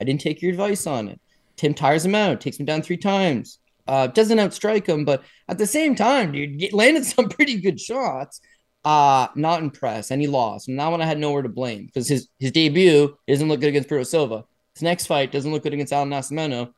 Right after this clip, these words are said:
Against Tim Elliott, he's not gonna look good. Uh, at some point, you can just keep going by that theory, like, "Oh, dude, the Khabib effect." You're not wrong. He probably does show up looking better than he has.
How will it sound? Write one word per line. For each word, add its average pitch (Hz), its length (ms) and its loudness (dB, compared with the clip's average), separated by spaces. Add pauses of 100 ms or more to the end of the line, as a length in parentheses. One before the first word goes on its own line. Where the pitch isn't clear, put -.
(220)
Against 147 180 -4
Tim 160 160 2
Elliott, 175 320 4
he's 143 160 -4
not 151 160 2
gonna 147 180 -4
look 135 220 -4
good. 139 300 0 (420)
Uh, 131 220 0
at 160 120 -8
some 214 300 0
point, 214 300 -2
you 185 100 -4
can 175 180 -4
just 156 260 -6
keep 160 200 -8
going 165 260 0
by 151 160 0
that 127 280 -4
theory, 175 320 0
like, 139 180 -4
"Oh, 180 160 -2
dude, 156 220 -6
the 117 80 -12
Khabib 156 300 -6
effect." 120 420 -4 (440)
You're 233 120 2
not 190 120 4
wrong. 165 360 4
He 180 80 -2
probably 175 260 0
does 170 140 -2
show 160 160 -2
up 139 100 -6
looking 147 260 -6
better 151 240 -2
than 147 120 -4
he 117 80 -6
has. 117 340 -8